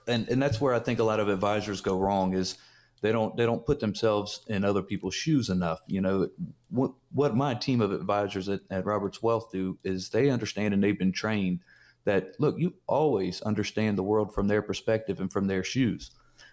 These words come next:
This is overwhelming to them, but, you know, especially full out retirement planning. You know, someone's been working in a job for thirty or forty years and getting a paycheck every week and every month, and they've lived to, they've learned to live their lifestyle that way.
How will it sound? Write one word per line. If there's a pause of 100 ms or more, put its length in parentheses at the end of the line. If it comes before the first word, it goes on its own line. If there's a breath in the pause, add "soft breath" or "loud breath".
(120)
This
is (100)
overwhelming
to
them, (460 soft breath)
but,
you
know,
especially
full
out
retirement
planning. (420 soft breath)
You
know, (260)
someone's
been
working
in
a
job
for
thirty
or
forty
years
and
getting
a
paycheck
every
week
and
every
month, (140)
and
they've
lived
to, (220)
they've
learned
to
live
their
lifestyle
that
way.